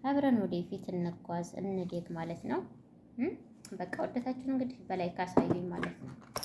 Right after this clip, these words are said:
ሸር እያደረጋችሁ ላይክ እያደረጋችሁ አብራችሁኝ ተጎኔ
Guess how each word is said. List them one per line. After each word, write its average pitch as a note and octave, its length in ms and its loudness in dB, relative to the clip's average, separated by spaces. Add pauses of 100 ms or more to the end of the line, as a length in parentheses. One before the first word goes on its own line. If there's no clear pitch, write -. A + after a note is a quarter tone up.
(720)
ሸር G3+ 200 -6
እያደረጋችሁ F3+ 720 -6 (760)
ላይክ F#3 280 -6
እያደረጋችሁ F3+ 720 -6 (680)
አብራችሁኝ F#3 720 -2 (220)
ተጎኔ F3 580 -4